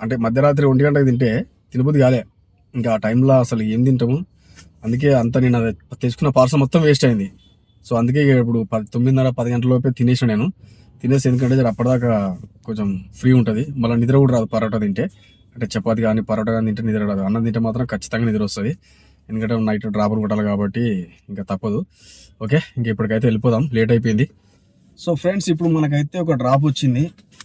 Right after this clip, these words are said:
ఆ డ్రాప్ వచ్చేసి బొల్లారం, ముగ్గురు ఉన్నారు, తిరుమలగిరి, అల్వాల్, బొల్లారం.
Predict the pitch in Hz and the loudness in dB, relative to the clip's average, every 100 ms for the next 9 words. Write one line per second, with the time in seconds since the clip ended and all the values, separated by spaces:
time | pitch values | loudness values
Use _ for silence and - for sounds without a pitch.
0 | - 143 - - 156 160 139 156 135 180 | -8 -8 -6 -4 -2 -2 0 -2 0 -2
1 | 175 135 - - - - 147 151 165 135 | -4 -8 -14 -20 -16 -4 2 4 4 2
2 | _ _ _ _ _ _ _ 160 139 147 | _ _ _ _ _ _ _ -6 0 2
3 | 143 143 170 _ _ _ _ _ _ _ | 2 2 -2 _ _ _ _ _ _ _
4 | 143 135 143 139 147 165 - 123 131 135 | -4 -2 0 0 0 -2 -6 -8 -6 -2
5 | 151 160 127 123 123 104 | -2 -4 -10 -6 -6 -6